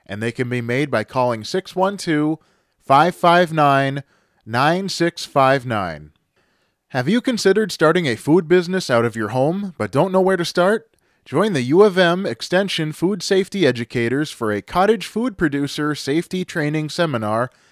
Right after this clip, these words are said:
on Saturday, March twenty-seventh. Registration and a fifty dollar per person fee is required. To register, visit the link on our website, and for more information, call five oh seven, three three seven,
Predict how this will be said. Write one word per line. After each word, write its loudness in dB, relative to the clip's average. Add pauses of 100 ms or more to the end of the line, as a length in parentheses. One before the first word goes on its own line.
(120)
on -4
Saturday, 2
March -2
twenty-seventh. -4 (480)
Registration 0
and -2
a 0
fifty -2
dollar 2
per -2
person -2
fee -2
is 0
required. -2 (540)
To -6
register, 2
visit 0
the 2
link -2
on 2
our 2
website, -2 (200)
and -10
for -8
more 0
information, -2
call 2
five 2
oh 2
seven, -2 (400)
three -2
three -2
seven, 0